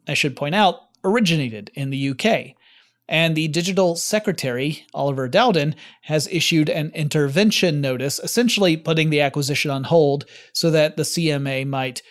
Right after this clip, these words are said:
ponder whether there would be any national security issues should the sale w-, go through. But Nvidia was to purchase Arm from the Japanese mega company SoftBank, which first acquired Arm back in twenty sixteen. So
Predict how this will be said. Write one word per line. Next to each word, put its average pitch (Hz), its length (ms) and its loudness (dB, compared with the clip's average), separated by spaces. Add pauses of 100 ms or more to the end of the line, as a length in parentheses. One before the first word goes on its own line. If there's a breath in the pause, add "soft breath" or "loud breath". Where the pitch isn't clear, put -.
(300 soft breath)
ponder 185 540 4
whether 160 360 4
there 151 160 4
would 151 320 2
be 151 200 0
any 147 180 -2
national 139 400 -4
security 135 480 -4
issues 131 460 -2 (240 loud breath)
should 160 360 2
the 143 80 0
sale 131 500 -2 (120)
w-, 147 180 -10 (140)
go 123 160 -2
through. 131 400 0
But 135 280 -6 (760 loud breath)
Nvidia 254 400 4
was 208 140 2
to 175 100 -4
purchase 175 320 0
Arm 165 380 2
from 160 420 0
the 156 140 0
Japanese 151 640 0
mega 170 400 2
company 131 380 -4
SoftBank, 123 800 -2 (180)
which 135 460 -4 (260)
first 214 320 2
acquired 139 400 0
Arm 139 360 -2
back 135 260 -2
in 123 100 -6
twenty 127 240 -6
sixteen. 147 480 -2
So 160 300 2